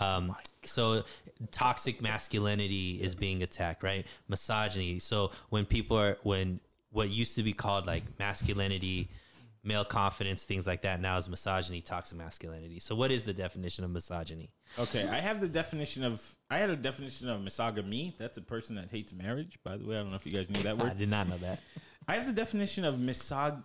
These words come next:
Speaker 3: misogynistic here.
Speaker 2: Oh.
Speaker 3: And it says, "A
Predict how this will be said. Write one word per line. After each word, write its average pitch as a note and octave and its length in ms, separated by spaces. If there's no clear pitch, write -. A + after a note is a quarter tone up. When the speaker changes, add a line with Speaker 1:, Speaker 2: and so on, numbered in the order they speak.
Speaker 3:
misogynistic B2 1300
here. F2 580
Speaker 2:
Oh. G2+ 340
Speaker 3:
And B2 140
it - 160
says, C#3 440
"A C3+ 120